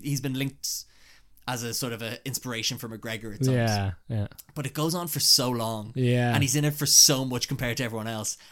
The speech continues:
Speaker 1: And he's so not like Ric Flair. And the actors come out and said, "I'm not doing a Ric Flair impression. I'm doing my own take on it." Mate, you're barely in the movie. Just do an impression and just don't take me out of the movie. That's
Speaker 2: So,
Speaker 1: my only issue.
Speaker 2: it, would there be an option to just take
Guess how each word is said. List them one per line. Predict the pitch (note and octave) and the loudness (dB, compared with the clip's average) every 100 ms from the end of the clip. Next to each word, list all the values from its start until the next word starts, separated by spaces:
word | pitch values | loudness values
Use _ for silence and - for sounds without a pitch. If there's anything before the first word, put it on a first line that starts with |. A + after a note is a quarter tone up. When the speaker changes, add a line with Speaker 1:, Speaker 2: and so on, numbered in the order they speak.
| _ | _
Speaker 1:
And | B2+ | -6
he's | B2 A#2 | 2 6
so | - - C3+ C#3+ | 8 8 6 4
not | C3+ - | 2 0
like | A2+ A2+ | -4 -4
Ric | A#2 - | -6 -8
Flair. | A#2+ A2+ G#2 - - | -6 -6 -6 -12 -6
And | C3+ | 2
the | E3 | 4
actors | F3+ E3+ - | 4 2 2
come | C3+ | 2
out | B2+ | 0
and | A#2+ | -2
said, | A#2+ | -8
"I'm | G#2 A#2+ | -8 -6
not | C#3 - | -6 -4
doing | B2+ | -8
a | A2 | -6
Ric | A2+ - | -12 -8
Flair | A#2 | -10
impression. | A2 A2+ A2 - A2+ | -8 -10 -8 -10 -10
I'm | A#2 | -10
doing | C3 B2+ | -6 -4
my | A2+ | -4
own | A2 | -8
take | A2 A#2 A#2 | -8 -10 -8
on | A2+ | -12
it." | - - - | -12 -20 -12
Mate, | B2+ C3+ B2+ - | 2 4 2 -2
you're | B2 | -8
barely | - C#3 C3 B2+ | 0 2 4 2
in | |
the | A#2+ | -2
movie. | A#2 A2 | -4 -4
Just | A#2+ - | -2 0
do | C3 | 0
an | |
impression | B2 - A#2+ A2 B2 A2+ | 0 -2 0 0 0 -4
and | A#2+ B2 | -6 -2
just | B2+ | -4
don't | - A#2+ | -2 -4
take | - A#2 | -4 -4
me | A#2+ | -4
out | A2 | -6
of | |
the | G#2+ | -4
movie. | A2 A2+ A#2+ | -6 -8 -4
That's | C3 B2+ - C3 | -4 -2 0 6
Speaker 2:
So, | F3 | 8
Speaker 1:
my | E3 | 8
only | E3 G#2+ | 6 0
issue. | - E2 - - | -4 -6 -14 -2
Speaker 2:
it, | E3+ E3+ | 2 4
would | E3+ F3 D#3+ | 8 8 10
there | E3 | 8
be | D#3 D#3 D3+ | 10 8 8
an | D3 | 6
option | F3 - G#3+ G3 | 6 6 4 4
to | - | 2
just | E3 E3+ - - | 4 4 4 0
take | - C#3 C#3 C3+ - - - | 4 6 8 6 2 -14 -16